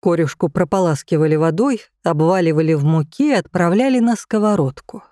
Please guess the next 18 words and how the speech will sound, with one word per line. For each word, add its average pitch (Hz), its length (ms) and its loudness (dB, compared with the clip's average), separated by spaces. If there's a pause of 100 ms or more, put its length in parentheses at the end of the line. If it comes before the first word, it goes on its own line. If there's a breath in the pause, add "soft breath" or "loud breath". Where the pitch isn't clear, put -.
(240)
Только 165 280 -2
вот 156 180 -4
просто - 380 -4
бросать 175 420 -2
этих 170 240 -2
малюток 185 460 0
на 180 100 0
сковородку 185 600 -2
и 185 80 2
жарить 196 360 -2
никак 214 380 -2
нельзя, 165 480 0 (300)
их 247 160 -2
укладывали 202 560 0
вплотную 247 720 -2
друг 208 360 -2
к 220 40 -2
дружке. 196 600 -4